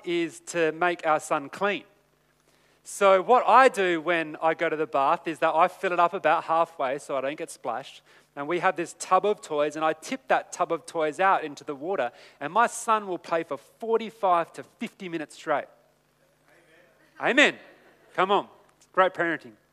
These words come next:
And so I'll sit there and I can play with my son and play on my phone, right? He doesn't get that wet. So he'll have, like, his bottom half covered in water, and he won't get that wet, and he also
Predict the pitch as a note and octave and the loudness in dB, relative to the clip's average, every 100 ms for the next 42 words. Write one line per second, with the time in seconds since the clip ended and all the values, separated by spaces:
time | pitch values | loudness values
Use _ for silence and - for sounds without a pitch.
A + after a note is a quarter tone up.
0 | _ _ _ _ _ C#3+ F#3 G#3+ B3+ - | _ _ _ _ _ 4 10 10 10 6
1 | A#3+ - A#3 A#3 F3+ F#3 E3+ - - _ | -4 4 6 6 4 0 -2 -10 -20 _
2 | _ _ - A3 G#3 G3+ - G3 F#3+ F#3 | _ _ 6 6 8 2 4 2 2 2
3 | F3+ F#3 F3 D#3+ F3 E3+ D#3 C3+ E3 - | 2 4 0 -2 -2 -2 0 -2 -2 -10
4 | - - _ _ _ _ _ _ _ _ | -20 -20 _ _ _ _ _ _ _ _
5 | A3 D#4 D#4+ C4 C4 C#4 - B3+ G3 A3+ | 8 8 8 6 8 8 10 8 10 8
6 | A3 D#3 - - - - _ _ _ _ | 8 6 0 -18 -18 -20 _ _ _ _
7 | _ _ _ _ - - G3+ F3 D4 A#3+ | _ _ _ _ -20 -2 2 4 4 6
8 | A#3 A3 E3 F#3 F3 G3 E3 A#3 B3 A3 | 6 4 4 0 0 -4 -2 4 4 4
9 | A3+ A3+ A3+ - G#3+ A3 A3 F3+ F3 F#3+ | 4 6 6 4 0 2 -2 -2 0 2
10 | F#3 F3+ - _ _ _ _ _ - F#3 | 2 -2 -12 _ _ _ _ _ -10 0
11 | A#3+ D4 C4+ - G#3 F3+ G3+ B3 F3 - | 2 4 2 4 4 4 4 4 4 -2
12 | - F#3+ G3+ G#3+ A3+ A#3 - G#3 G3 | -8 -4 -2 4 4 2 0 2 2